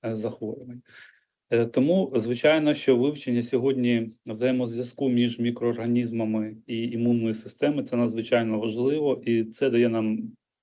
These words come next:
майбутньому інструменти для, е, менеджменту та лікування.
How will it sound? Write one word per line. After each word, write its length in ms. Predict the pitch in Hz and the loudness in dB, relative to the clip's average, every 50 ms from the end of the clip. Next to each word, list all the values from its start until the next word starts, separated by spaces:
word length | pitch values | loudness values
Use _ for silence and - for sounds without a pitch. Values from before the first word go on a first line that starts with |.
| _ _ _ _ _ _ _ _ _ _ - | _ _ _ _ _ _ _ _ _ _ -2
майбутньому 600 | 117 117 113 113 127 135 131 - 123 117 117 113 | 0 0 0 0 0 -2 0 0 2 2 2 2
інструменти 760 | - 131 113 117 - - 110 113 113 117 117 113 110 - 113 | 0 -2 -4 -4 -4 -4 -2 0 0 0 0 -2 -2 -4 -6
для, 460 | 101 104 104 107 117 113 110 107 107 - _ _ - | -6 -6 -4 0 2 2 2 0 -4 -10 _ _ -6
е, 640 | 110 110 110 110 107 107 107 107 107 107 107 113 113 | -4 -2 -2 -2 -2 -4 -4 -4 -4 -4 -6 -6 -6
менеджменту 680 | 117 113 117 113 110 110 110 107 107 107 104 - - | -2 0 0 2 2 0 -2 -2 -4 -8 -8 -8 -12
та 160 | 101 - 113 110 | -4 -2 -2 -2
лікування. 600 | 107 110 - - 107 107 104 104 101 95 95 95 | -2 -4 -6 -6 -4 -4 -4 -6 -8 -10 -12 -16